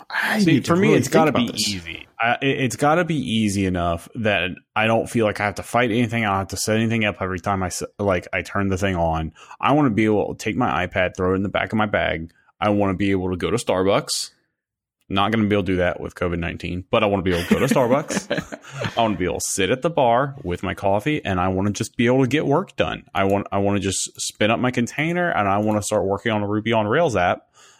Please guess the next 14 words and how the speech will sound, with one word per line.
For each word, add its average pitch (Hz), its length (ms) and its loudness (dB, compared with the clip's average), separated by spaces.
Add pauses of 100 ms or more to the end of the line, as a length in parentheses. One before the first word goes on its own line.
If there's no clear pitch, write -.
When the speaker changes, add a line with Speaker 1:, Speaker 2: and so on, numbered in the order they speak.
(220)
Speaker 2:
And 107 200 0
I 117 100 2
wanna 120 200 4
be 123 200 2
able 127 220 2
to - 140 -10 (140)
have 131 240 0
this 120 180 0
thing 113 140 0
completely 117 640 -2
replace 107 460 -2
my 98 80 -2
MacBook 92 460 -4
Pro. - 320 -4